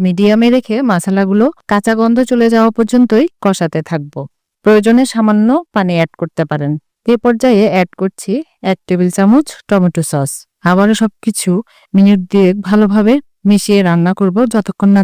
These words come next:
তেল উপরে উঠে আসে। এবারে ভাজা চিকেনগুলো অ্যাড করে মশলার সাথে ভালোভাবে নেড়েচেড়ে মিশিয়ে নিচ্ছি। তবে দু তিনবারে আলতোভাবে নেড়েচেড়ে ঢাকনা দিয়ে এভাবে ফ্রাই করে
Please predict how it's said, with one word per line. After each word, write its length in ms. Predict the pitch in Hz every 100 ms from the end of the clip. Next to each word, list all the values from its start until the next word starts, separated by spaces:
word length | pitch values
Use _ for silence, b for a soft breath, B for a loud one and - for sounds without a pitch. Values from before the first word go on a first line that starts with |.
| -
তেল 160 | 190 226 214
উপরে 240 | - 196 277 247
উঠে 200 | 214 196 175
আসে। 240 | - 151 151 b b b -
এবারে 260 | 202 196 185 180
ভাজা 220 | 190 190 -
চিকেনগুলো 500 | 180 190 190 202 233 -
অ্যাড 180 | 180 185 -
করে 180 | 202 185 285 b b 202
মশলার 400 | 190 202 202 196
সাথে 180 | 202 202 185
ভালোভাবে 380 | 196 190 190 262 339
নেড়েচেড়ে 440 | 233 190 175 170 170 165
মিশিয়ে 300 | 165 175 160
নিচ্ছি। 360 | 151 151 - - 156 _ _
তবে 200 | 220 196 208 - _ 208
দু 80 | 220 214
তিনবারে 420 | 262 247 208 196 - 208
আলতোভাবে 420 | 202 214 240 247 226
নেড়েচেড়ে 420 | 190 190 196 208 202
ঢাকনা 240 | 196 196 185
দিয়ে 140 | 202 214
এভাবে 240 | 175 185 254 339
ফ্রাই 180 | 220 175 -
করে 160 | 170